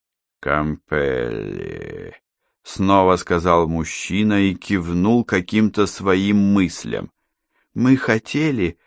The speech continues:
опять начала была Катерина, однако тут же умолкла, так как дверь неожиданно распахнулась, и стоящий на пороге человек посторонился,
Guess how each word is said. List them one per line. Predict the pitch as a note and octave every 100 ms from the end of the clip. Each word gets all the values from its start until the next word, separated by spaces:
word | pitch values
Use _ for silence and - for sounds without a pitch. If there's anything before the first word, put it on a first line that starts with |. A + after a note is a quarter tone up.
| _ -
опять | F2 F#2+ F#2+ F#2+
начала | G2 F2+ F#2+ F#2+
была | F#2 F#2 F2+
Катерина, | F2 F2+ F2+ F2 G#2 G#2+ F#2
однако | F2 F#2+ F#2+ G2+ F2+
тут | - G#2+ F#2+
же | G#2
умолкла, | G2+ G2+ G2+ A2 G2+ F2 - A#1+ A1 _ _ _ _ _
так | F2+ F2+
как | - F2+ F2+
дверь | E2+ G#2 G#2+ G#2+ -
неожиданно | F#2+ F#2+ F#2+ G#2 G#2 G2+ G2 F#2+ F#2
распахнулась, | F#2 - F2 E2 G2 A2 B2+ G2+ D2 - - _ _ _ _
и | E2
стоящий | D#2+ - E2+ G2 G#2 - F#2 F2+
на | F2+
пороге | E2+ E2 F2+ F2 F2
человек | - E2+ E2 E2+ G#2 - -
посторонился, | F2+ - - E2+ E2 D#2 F2 A2+ A2+ - A2